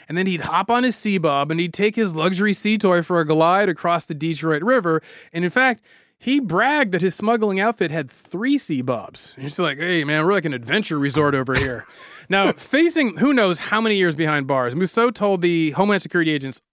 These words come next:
eventually all that he knew, or at least he claimed to tell them all that he knew. He, in fact, he informed the feds that he was down to cooperate with them. For instance, he told them about a big meth shipment that he had scheduled for the next day.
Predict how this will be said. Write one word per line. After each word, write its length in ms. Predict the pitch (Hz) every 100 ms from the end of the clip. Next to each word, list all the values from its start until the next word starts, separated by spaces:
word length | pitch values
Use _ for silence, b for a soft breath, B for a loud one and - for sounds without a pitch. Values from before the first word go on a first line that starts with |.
| -
eventually 440 | 151 247 254 160 143
all 220 | 160 190
that 120 | 220 175
he 140 | 180
knew, 180 | 165 120
or 20 |
at 60 | 135
least 140 | 160
he 100 | 165
claimed 440 | - - 196 202 165
to 80 |
tell 160 | 147 143
them 160 | 127 131
all 180 | 139
that 140 | 131 131
he 140 | 135
knew. 240 | 135 127 110 B B
He, 100 | -
in 100 | 240
fact, 240 | 233 254 247
he 100 | 240
informed 480 | 208 - 226 262 240
the 60 |
feds 440 | - 208 147 117 - B B -
that 180 | 175 -
he 180 | 180 262
was 120 | 254
down 180 | 214 202
to 60 |
cooperate 720 | - - 143 170 240 180 156 147
with 220 | 170 214
them. 220 | 143 104
For 200 | 110 190
instance, 420 | 247 269 151 107 -
he 320 | 180 247 247
told 280 | - 214 220
them 120 | 208
about 240 | 175 165
a 60 | 143
big 380 | 127 170 185 170
meth 320 | 123 139 185
shipment 500 | - - 165 - 120 - B
that 120 | - 139
he 80 |
had 140 | 170 147
scheduled 420 | - 165 156 151
for 80 | 151
the 80 | 131
next 260 | 127 -
day. 220 | 220 202